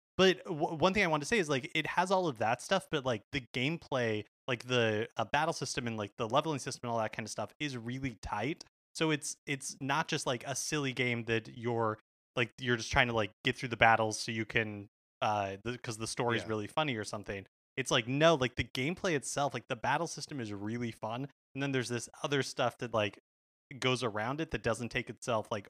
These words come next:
Speaker 1: ultra seriously. Um, because, uh, like I said, like, I, uh, am opening up, or not really opening up, but, like, the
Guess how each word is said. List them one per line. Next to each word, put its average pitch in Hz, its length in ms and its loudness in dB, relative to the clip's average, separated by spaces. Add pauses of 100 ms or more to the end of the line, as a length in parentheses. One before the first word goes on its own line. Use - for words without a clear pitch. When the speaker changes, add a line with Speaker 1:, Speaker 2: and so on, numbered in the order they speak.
(100)
Speaker 1:
ultra 113 280 -2
seriously. 131 800 -4 (520)
Um, 110 500 4 (340)
because, 190 400 4
uh, 147 180 -4
like 151 140 4
I 156 60 4
said, 175 240 2
like, 123 200 2
I, 131 420 2 (560)
uh, - 60 -8 (100)
am 143 260 6
opening 156 400 4
up, 151 320 2
or 143 320 6 (580)
not 180 180 0
really 160 180 2
opening 127 240 0
up, 135 120 2
but, 123 80 0
like, 113 180 -2
the 117 100 -8